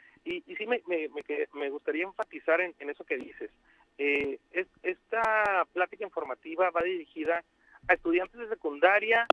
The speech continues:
con promedio de nueve y obviamente a sus padres de familia, que los ayudan muchas veces en tomar decisión. Este, aquí se da a conocer nuestro modelo educativo, tanto de bachillerato internacional como de nuestro bach-,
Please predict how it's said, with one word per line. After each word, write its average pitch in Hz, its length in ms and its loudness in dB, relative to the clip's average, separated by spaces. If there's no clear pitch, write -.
con 170 200 -8
promedio 160 440 -2
de 180 180 -4
nueve 135 400 4
y 160 240 -6
obviamente 180 440 2
a 180 60 0
sus - 160 -20
padres 147 300 -2
de 156 100 0
familia, 165 480 -2
que 135 80 -10
los 120 160 -10
ayudan 151 460 -4
muchas 123 340 -14
veces 123 160 -8
en 131 140 -12
tomar 120 220 -6
decisión. 131 520 -2
Este, 151 640 2
aquí 180 240 0
se 240 60 0
da 240 80 4
a 233 40 -2
conocer 214 380 -4
nuestro 214 300 -8
modelo 139 280 -12
educativo, 190 540 -6
tanto 143 300 -4
de 127 60 2
bachillerato 131 840 -2
internacional 160 840 -4
como 151 220 -2
de 147 60 -2
nuestro 139 240 -6
bach-, 127 120 -2